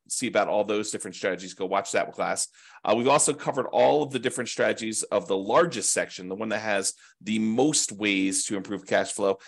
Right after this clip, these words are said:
and that was the financing section. Today, we're covering this, how to improve cash flow during the improved strategy phase. We'll talk about these different options.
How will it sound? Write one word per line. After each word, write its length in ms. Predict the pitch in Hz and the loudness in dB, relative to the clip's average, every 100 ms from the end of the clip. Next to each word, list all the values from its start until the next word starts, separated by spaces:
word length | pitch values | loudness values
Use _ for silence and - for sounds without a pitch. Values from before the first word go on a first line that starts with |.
| - | -8
and 140 | - 113 | -2 0
that 140 | 87 | 2
was 180 | 123 - | 2 2
the 100 | - | 0
financing 760 | - 139 143 139 98 - 95 87 | 0 2 4 2 0 0 -2 -2
section. 500 | - 87 - 92 95 _ _ _ - _ | 0 0 -4 -8 -8 _ _ _ -20 _
Today, 460 | - 117 110 156 202 | -8 0 6 8 8
we're 160 | 185 | 4
covering 420 | - 151 135 131 123 | 4 2 4 2 2
this, 220 | 120 - | 2 0
how 160 | 127 | 0
to 320 | 127 127 120 120 | 2 2 0 -6
improve 280 | 113 120 113 | -10 -8 -2
cash 220 | 127 113 | 0 2
flow 260 | - 113 104 87 - | 0 -4 -4 -12 -4
during 280 | 123 120 113 | -2 0 -2
the 160 | 110 | -4
improved 640 | 98 101 - 147 147 147 | -4 -8 -10 -6 -4 -4
strategy 560 | 135 - 139 135 123 104 | -6 -2 2 4 2 -6
phase. 340 | - 92 92 | -6 -4 -2
We'll 120 | 101 101 | -4 -6
talk 180 | 123 | -6
about 300 | 117 120 104 - - - | 2 2 2 -2 -20 -6
these 240 | - 135 | 0 0
different 260 | - 113 95 | 0 -2 -2
options. 460 | 95 - 98 - | -4 -6 -8 -8